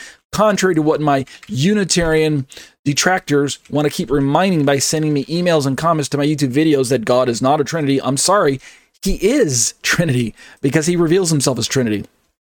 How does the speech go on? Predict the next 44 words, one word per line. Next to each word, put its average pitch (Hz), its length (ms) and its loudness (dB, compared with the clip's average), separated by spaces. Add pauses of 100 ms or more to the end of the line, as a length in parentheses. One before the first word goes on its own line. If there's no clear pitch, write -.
(640)
Verse 160 260 2
ten, 151 260 0
"But 151 120 2
if 143 120 -4
Christ 233 400 2
is 151 160 2
in 151 100 2
you," 156 220 0 (120)
notice 214 360 2
that - 160 0
Paul 165 220 2
moved 151 420 2 (160)
straight - 460 0
from 190 120 2
verse 156 220 2
nine 165 280 4
where 147 100 4
he 147 60 0
says, 139 440 2 (480)
um, 131 320 0 (180)
uh, 127 300 4 (400)
I'm - 60 -2
sorry, 123 300 2 (200)
he 165 140 2
says, 156 340 2 (140)
"Anyone 196 280 2
who 180 80 2
does, 160 260 2
does 156 340 0
not 170 120 2
have 160 100 2
the 135 60 0
Spirit 156 260 2
of 135 100 -4
Christ 160 400 0
does 127 120 -2
not 139 120 2
belong 151 260 2
to 143 60 4
him." 135 200 0
I'm 131 180 2
sorry. 113 380 2 (360)
Um, 135 520 2 (260)
the, 165 220 2